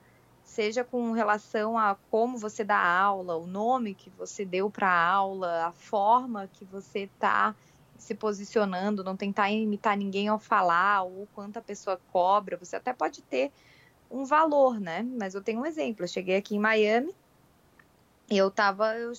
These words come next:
eu falei, "Ah, eu, eu, é isso que eu, que vale a minha aula, personal." E algumas pessoas que não me conheciam, mas o boca a boca foi crescendo, e uma falou, "Ah, mas eu pago, né, sei lá quanto, quase metade do valor",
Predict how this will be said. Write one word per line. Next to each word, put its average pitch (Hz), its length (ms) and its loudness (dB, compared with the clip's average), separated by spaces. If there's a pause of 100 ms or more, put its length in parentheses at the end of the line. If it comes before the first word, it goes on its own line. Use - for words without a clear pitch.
(200)
eu 269 180 -6
falei, 359 280 -8
"Ah, 247 200 2
eu, 233 240 -8
eu, 247 120 -8
é 254 140 -6
isso 269 220 -10
que 311 80 -6
eu, 302 220 -8 (120)
que - 160 -8
vale 254 300 2
a 247 40 -2
minha 269 240 -4
aula, 180 400 -2 (140)
personal." 208 540 -6 (1000)
E 320 40 -2
algumas 311 300 0
pessoas 294 300 0
que 277 80 -6
não 254 80 0
me 247 80 -2
conheciam, 269 540 0
mas 226 200 0
o 220 40 -8
boca 214 260 0
a - 20 2
boca 220 260 -2
foi 226 180 -2
crescendo, 247 760 -2
e 285 40 -4
uma 277 140 0
falou, 285 280 2
"Ah, 254 420 4
mas 202 240 -8
eu 208 160 -8
pago, 233 960 -4 (400)
né, 214 280 2
sei 214 180 -6
lá 214 120 2
quanto, 226 280 -2
quase 214 280 2
metade 214 540 0
do 190 120 -10
valor", 196 440 2